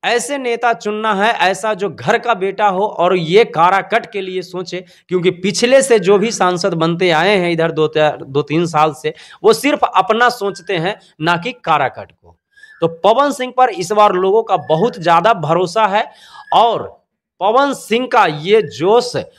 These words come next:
और पवन सिंह के प्रति लोगों का प्रेम देखकर बीजेपी का नैया डगमगाने के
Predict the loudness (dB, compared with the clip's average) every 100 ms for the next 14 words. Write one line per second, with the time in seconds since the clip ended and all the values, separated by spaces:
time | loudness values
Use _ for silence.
0 | -6 0 0 2 2 4 4 0 -4 -2
1 | 0 0 -2 _ _ _ _ _ 0 0
2 | -2 -4 -6 -8 -4 4 4 6 2 2
3 | -2 2 2 2 2 0 -2 -4 -6 -6
4 | -18 _ -20 -2 0 2 4 2 2 2
5 | 4 4 0 -8 _ -10 -2 0 2 2
6 | 2 0 -2 0 0 -2 -4 -2 -2